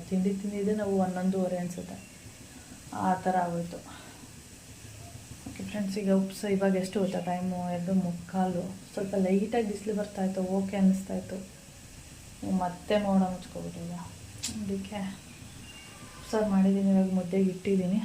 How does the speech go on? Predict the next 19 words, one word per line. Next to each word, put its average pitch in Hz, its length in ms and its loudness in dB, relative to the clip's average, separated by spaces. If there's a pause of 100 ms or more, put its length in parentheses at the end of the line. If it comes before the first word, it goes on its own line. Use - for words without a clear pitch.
(200)
ಮೂರು 180 320 -2
ಗಂಟೆ 175 420 -2
ಊಟ 190 120 -2
ಮಾಡೋಷ್ಟರೊಳಗೆ 190 580 -2
ಮೂರು, 185 340 2
ಮೂರು 190 260 4
ಕಾಲ 196 300 -6
ಆಗುತ್ತೆ. - 560 -10 (1200)
ಉಪ್ಸಾರು 226 560 0
ಖಾರ 254 160 6 (100)
ರೆಡಿ 214 340 6
ಇರೋದ್ರಿಂದ 214 520 4 (720)
ಈಸಿ, 226 340 6
ಏನೋ 214 220 6
ಒಂದು 202 140 4
ಮಾಡ್ಬಿಟ್ಟು 190 420 2
ತಿಂದ್ಬಿಡ್ಬೋದು. 190 720 0 (960)
ಓಕೆ, - 380 0
ನಾನಿವಾಗ 202 500 2